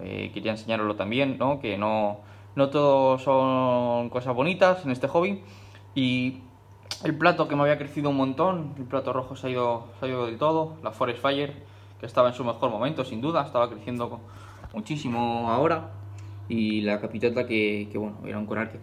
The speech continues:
no había crecido muchísimo, pero me gustaba bastante. Tenemos por aquí la Rainbow, que sufriendo está igual. De hecho, yo creo que fue la primera que me pudo dar la indicación de que algo iba mal,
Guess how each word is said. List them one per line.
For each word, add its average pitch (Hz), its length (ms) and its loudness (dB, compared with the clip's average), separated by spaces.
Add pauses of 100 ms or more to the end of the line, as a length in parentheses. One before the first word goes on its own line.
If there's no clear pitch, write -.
(180)
no 127 80 0
había 123 140 4
crecido 120 240 -2
muchísimo, 170 520 -2
pero 101 440 0
me 98 100 -6
gustaba 98 320 -4
bastante. - 400 -6 (400)
Tenemos 139 220 -2
por 139 80 4
aquí 131 560 0
la 127 180 0
Rainbow, 139 720 2
que 113 600 -2 (180)
sufriendo 135 400 0
está 139 180 2
igual. 143 440 2 (400)
De - 80 0
hecho, 147 140 2
yo 147 100 6
creo 143 120 4
que 135 120 -2
fue 147 160 2
la 143 100 4
primera 131 320 2
que 131 80 -4
me 120 120 0
pudo 131 280 2
dar 123 240 2
la 117 80 -2
indicación 117 480 -4
de 113 100 -2
que 107 220 -2
algo 113 220 -2
iba 104 80 -2
mal, 143 240 2